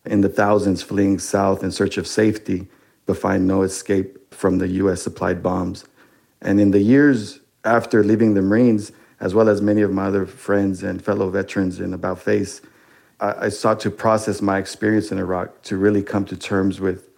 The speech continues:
what I was a part of, you know, and I live with the knowledge that my actions contributed to the destruction of life, and thus have become an outspoken advocate and organizer against U S wars and the growing militarization of our communities.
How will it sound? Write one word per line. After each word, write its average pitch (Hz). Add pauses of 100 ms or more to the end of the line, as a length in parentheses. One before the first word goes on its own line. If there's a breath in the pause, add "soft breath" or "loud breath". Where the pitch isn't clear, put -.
(160)
what 98
I 104
was 95
a 95
part 101
of, 92 (460 soft breath)
you 101
know, -
and -
I 92
live 107
with 107
the 95
knowledge 101 (420 soft breath)
that 92
my 92
actions 101
contributed 98
to 92
the 92
destruction 92
of 85
life, 104
and 95
thus 101 (400 soft breath)
have 92
become 98
an 95
outspoken 98
advocate 101
and 101
organizer 98
against 95
U 95
S 87
wars 92
and 90
the 87
growing 92
militarization 92 (360 soft breath)
of 92
our 95
communities. 95